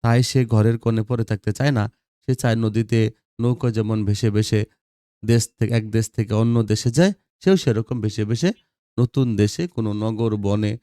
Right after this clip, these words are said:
চলে যাবে। তো নদীতে সারি সারি বেঁধে রাখা দুলতে থাকা নৌকা দেখে তার আরো অজানাকে জানতে ইচ্ছে হয়। যে জলের ঢেউয়ে নাচে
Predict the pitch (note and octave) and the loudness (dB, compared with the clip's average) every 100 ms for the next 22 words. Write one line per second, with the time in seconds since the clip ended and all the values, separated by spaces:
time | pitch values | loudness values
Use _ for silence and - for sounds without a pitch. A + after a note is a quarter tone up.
0 | G3 G3+ B2+ G2 F#2 E2+ A#2 _ _ - | -6 0 2 2 0 -2 -8 _ _ 0
1 | C3+ E3 G3 F3 G3 - A#2+ B2+ C#3 B2+ | 2 4 4 4 4 2 2 4 2 2
2 | G#2+ A#2 A2 G#2+ A2 A2+ - A2 A2+ B2+ | 2 2 0 0 0 0 -2 -4 -2 -2
3 | C3+ A#2+ G#2+ G#2 G#2+ G#2+ A2 G2+ G#2+ F3+ | -2 -2 -2 -2 -2 -2 -2 -2 0 0
4 | C#4 _ _ _ _ G#2+ G#2+ C#3+ D3+ D3 | 0 _ _ _ _ -2 2 2 2 0
5 | D#3 A2+ A#2 A#2+ A#2 A#2 G#2 G2+ G2+ F3+ | -2 0 0 0 -2 -2 -2 -2 -2 -4
6 | C#4 _ _ - A2+ - F#2+ F#2+ G2 - | -4 _ _ -4 -4 -2 -6 -4 -8 -6
7 | - B2 A#2+ B2 C#3+ F3 C3+ A#2 A#2 C3+ | -2 0 2 2 2 0 2 2 4 2
8 | A2+ G#2+ - | 0 -4 -4